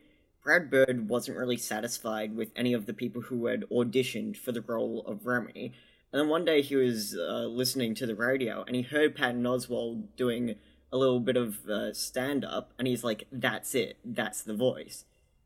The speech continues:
So, it was, and it was just 'cause he's a comedic talent. It wasn't, uh, because of anything he did. He didn't even audition. He's just like, "This motherfucker on the radio, I want him to be this little rat man."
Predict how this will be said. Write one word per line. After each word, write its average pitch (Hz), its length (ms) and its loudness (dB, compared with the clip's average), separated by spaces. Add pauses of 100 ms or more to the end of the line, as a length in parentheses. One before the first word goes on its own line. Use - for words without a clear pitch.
(120)
So, 120 640 0 (540)
it 139 60 4
was, 123 180 4 (180)
and 135 160 2
it 135 40 4
was 135 180 2
just 170 240 0
'cause 147 220 -2
he's 135 240 0
a 113 160 4
comedic 123 560 0
talent. - 500 -8
It 127 100 -6
wasn't, 113 440 -8 (220)
uh, 107 360 -8 (340)
because 123 380 -2
of 107 220 -6
anything 113 540 -2
he 113 140 -8
did. 110 300 0
He - 100 -8
didn't 277 200 4
even 214 180 4
audition. 160 460 2
He's 123 180 -6
just - 160 -8
like, 117 180 -8 (260)
"This 139 140 0
motherfucker 123 480 0
on 113 120 -6
the 107 80 -10
radio, 110 600 -6
I 120 180 -2
want 110 280 -6
him 120 340 -4
to 123 120 -4
be 120 100 0
this 110 220 -6
little 113 240 -4
rat - 260 -8
man." 110 480 -6